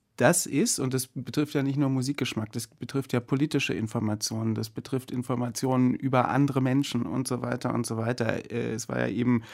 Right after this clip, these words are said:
in dem Beitrag auch von der Filterblase die Rede. Damit ist ja gemeint, ich krieg nur noch das,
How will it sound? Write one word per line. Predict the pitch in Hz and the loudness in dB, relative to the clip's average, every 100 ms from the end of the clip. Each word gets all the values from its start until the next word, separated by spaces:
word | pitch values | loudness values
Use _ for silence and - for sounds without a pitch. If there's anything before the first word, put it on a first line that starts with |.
| - - - | -18 -10 0
in | |
dem | 120 | 2
Beitrag | 117 123 - 123 | 4 2 2 -2
auch | 120 - | -2 -2
von | 120 | 0
der | 113 | 0
Filterblase | 110 147 143 123 110 107 107 107 107 | 2 4 4 4 4 2 2 0 -2
die | - 120 | -2 0
Rede. | 113 113 127 151 139 | 2 4 4 4 2
Damit | 127 123 131 | 2 0 0
ist | 127 | 0
ja | 131 | 0
gemeint, | 123 120 117 135 | 2 4 4 2
ich | 120 | -2
krieg | - 165 - | -4 -4 0
nur | 147 165 | 4 6
noch | 170 156 - | 6 4 2
das, | 120 127 - | 2 2 2